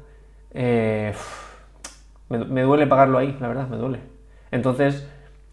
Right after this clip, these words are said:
es posible que en un futuro, si encuentre el asesor ideal, me cambie, pero de momento lo hago yo. Paso una tarde no mala, sino incómoda. Pero bueno,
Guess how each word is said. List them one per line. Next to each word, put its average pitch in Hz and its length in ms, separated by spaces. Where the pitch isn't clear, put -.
es 139 160
posible 143 280
que 147 40
en 143 60
un 143 80
futuro, 143 420
si 139 160
encuentre 127 460
el 131 60
asesor 127 300
ideal, 123 600
me 117 140
cambie, 104 320
pero 104 140
de 104 60
momento 117 960
lo 107 80
hago 117 140
yo. 143 260
Paso 117 260
una 113 220
tarde 113 640
no 139 140
mala, 151 240
sino 120 240
incómoda. 127 460
Pero 113 220
bueno, 107 280